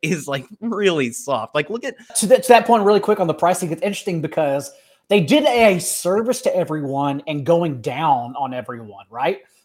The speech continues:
Speaker 2: So, like, you can afford top tier players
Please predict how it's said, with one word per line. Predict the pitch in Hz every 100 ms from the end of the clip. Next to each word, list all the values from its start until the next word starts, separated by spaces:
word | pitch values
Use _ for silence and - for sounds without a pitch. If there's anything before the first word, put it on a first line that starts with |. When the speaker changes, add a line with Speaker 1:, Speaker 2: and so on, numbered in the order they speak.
| _
Speaker 2:
So, | - 185 170
like, | 156 143 - _ _
you | 135 175
can | - - 262 262
afford | 247 - 135 123 117 113
top | 180 - -
tier | 156 135
players | - 220 165 123 -